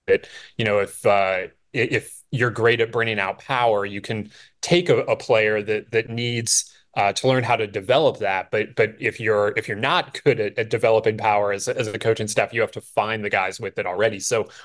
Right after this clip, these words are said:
what, where, where do, do, do Justin Parker's strengths as a pitching coach, where do they line up with, uh,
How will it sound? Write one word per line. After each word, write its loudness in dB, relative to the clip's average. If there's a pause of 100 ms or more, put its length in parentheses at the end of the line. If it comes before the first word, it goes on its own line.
(160)
what, 4 (420)
where, 4
where 4
do, 2
do, -10 (220)
do -4
Justin 2
Parker's 0 (140)
strengths 2
as -2
a -2
pitching -2
coach, -2
where 4
do 2
they 4
line 0
up -6
with, -4
uh, 0